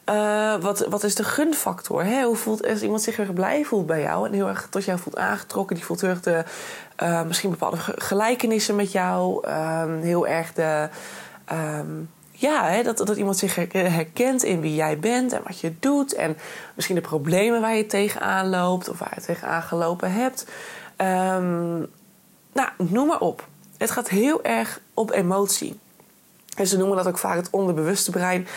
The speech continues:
Al weet ik gewoon niet per se of het... Er zullen wel heel veel mensen zijn die zich daar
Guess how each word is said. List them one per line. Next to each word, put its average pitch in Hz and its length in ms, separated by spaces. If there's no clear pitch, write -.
Al 185 160
weet 185 200
ik 180 60
gewoon 175 220
niet 180 120
per 180 100
se 175 340
of 180 220
het... 165 160
Er 185 140
zullen 208 300
wel 185 120
heel 185 120
veel 185 80
mensen 180 260
zijn 180 160
die 180 120
zich 180 140
daar 185 180